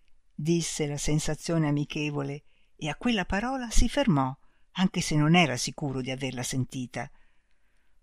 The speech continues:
"Non guardarci così da vicino", disse la sensazione di amicizia, e Johnny ne fu un po' sconvolto, perché non aveva guardato niente, non troppo da vicino, cioè.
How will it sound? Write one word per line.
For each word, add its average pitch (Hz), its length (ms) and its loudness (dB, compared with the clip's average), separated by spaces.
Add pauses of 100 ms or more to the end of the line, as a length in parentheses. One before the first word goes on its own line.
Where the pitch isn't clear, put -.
"Non 220 260 10
guardarci 160 720 2
così 175 300 2
da 170 140 2
vicino", 165 680 2 (600)
disse 151 460 -4
la 143 100 -6
sensazione 151 800 -2
di 151 100 -2
amicizia, 143 720 -2 (280)
e 202 240 0
Johnny 247 580 4
ne 190 100 6
fu 269 160 2
un 247 140 6
po' 262 180 -6
sconvolto, 214 920 -2 (240)
perché 285 240 -2
non 269 180 6
aveva 240 300 0
guardato 202 460 -2
niente, 180 580 2 (260)
non 202 220 6
troppo 190 340 -2
da 165 140 0
vicino, 156 760 0
cioè. 151 380 -4